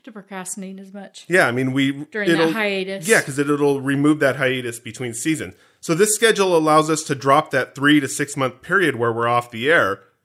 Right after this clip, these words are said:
Speaker 2: We can now reduce that rest and prep time dramatically that we have.
Speaker 1: Yeah.
Speaker 2: And also it keeps a regular weekly schedule in place. So it's not like we do,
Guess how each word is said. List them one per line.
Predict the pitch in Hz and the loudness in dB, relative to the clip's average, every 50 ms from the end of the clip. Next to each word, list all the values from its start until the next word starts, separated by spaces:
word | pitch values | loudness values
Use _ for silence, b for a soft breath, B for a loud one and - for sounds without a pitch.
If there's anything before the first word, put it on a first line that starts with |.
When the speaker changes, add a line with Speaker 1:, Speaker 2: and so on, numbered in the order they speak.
| _ _ - | _ _ -8
Speaker 2:
We | 143 143 | -8 -6
can | 135 - 156 147 | -2 0 4 4
now | 160 160 165 | 6 6 6
reduce | 156 147 131 110 151 170 190 185 - - | 6 4 4 2 -4 -6 -4 -6 -6 -4
that | - 127 120 120 117 123 - - _ _ _ _ _ _ _ _ - | -2 0 0 0 0 -2 -4 -8 _ _ _ _ _ _ _ _ -2
rest | 127 151 160 170 165 165 - - _ - | 0 2 4 4 2 0 -4 -14 _ -8
and | 175 180 196 202 175 - | -4 -2 -2 -2 -2 -2
prep | 160 151 147 - - - | -2 -2 -2 -2 -4 -8
time | 135 123 120 120 117 120 | -8 -6 -4 -6 -6 -8
dramatically | 117 123 120 123 123 135 147 147 - - 87 85 85 | -10 -12 -10 -8 -6 -6 -8 -8 -10 -14 -14 -14 -12
that | 85 85 | -14 -14
we | 85 87 87 | -14 -12 -12
have. | 90 85 85 82 - - | -12 -12 -12 -12 -14 -16
Speaker 1:
Yeah. | 107 95 - - _ _ _ _ _ _ _ - | -18 -16 -16 -18 _ _ _ _ _ _ _ -2
Speaker 2:
And | 151 156 151 | 2 2 4
also | 151 151 160 175 - 160 143 | 4 4 4 2 4 2 2
it | 127 120 - | 2 2 -2
keeps | - 165 165 151 - 143 | -6 -8 -8 -4 0 0
a | 131 | 0
regular | 127 139 143 143 139 147 143 139 123 | 4 4 4 4 4 2 2 2 2
weekly | 120 131 147 175 - - 127 113 | 0 -2 -2 -4 -4 -6 -8 -8
schedule | 113 - - 156 156 160 156 156 123 | -8 -8 -4 -4 -4 -2 -4 -6 -8
in | 107 98 | -8 -10
place. | 95 - 101 92 90 - | -10 -10 -10 -10 -10 -8
So | - 120 | -8 -8
it's | 113 117 143 | -8 -6 -4
not | 139 135 117 | -4 -4 -4
like | 120 113 113 117 | -6 -10 -10 -10
we | 117 107 | -12 -12
do, | 107 - 131 135 131 131 131 131 131 131 131 131 131 | -8 -4 -4 -2 -2 -2 -2 -4 -4 -6 -8 -8 -12